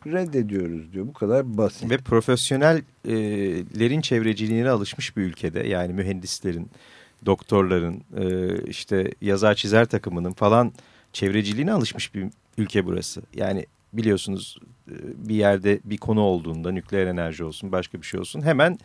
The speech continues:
Speaker 2: uzman aranır.
Speaker 1: Evet.
Speaker 2: Ee, hani o da belki evet önemli ama hani halkın bu konularda herhangi bir fikri ve kaygısı olmadığı varsayımı vardır toplumda. Böyle bir toplumda gerçekten bu hani sıradan insan vurgusu, e, çok önemli.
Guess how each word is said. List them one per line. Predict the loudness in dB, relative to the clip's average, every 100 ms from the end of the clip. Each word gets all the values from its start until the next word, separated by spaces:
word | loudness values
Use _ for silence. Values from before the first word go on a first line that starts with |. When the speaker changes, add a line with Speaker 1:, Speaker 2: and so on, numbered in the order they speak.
| -8
Speaker 2:
uzman | -4 4 6 8
aranır. | 6 2 -2 -8 -4
Speaker 1:
Evet. | -4 -4 -12 -20 -20 -16 -4
Speaker 2:
Ee, | 0 2 4 2 0
hani | -2 0
o | 4
da | 4
belki | 4 -2 -4 -6
evet | -4 -4 -8 -16 -8
önemli | -4 -2 -2 -2
ama | 2 0 0 _ -2
hani | 0
halkın | 4 6 4 2 -4
bu | -2
konularda | -2 0 2 2 2
herhangi | 2 2 0
bir | -4
fikri | -4 -2 0
ve | 2
kaygısı | 4 4 4 2
olmadığı | 4 6 6 4 4
varsayımı | 4 2 -4 -4 -4
vardır | -4 -6 -12 -20 -20 -2
toplumda. | -2 -2 -10 -10 -12 -20 2
Böyle | 4 6 2
bir |
toplumda | -2 -4 -2 -2
gerçekten | 2 0 0 -4 0 0
bu | 0
hani | -4
sıradan | -4 -2 -2 -2
insan | -2 -2 -4 -4 _ -14
vurgusu, | -10 -8 -8 -10 -8 -8 -8 -20 -20 -20 -6
e, | 0 2 0 0
çok | 0 2
önemli. | 0 0 -2 -4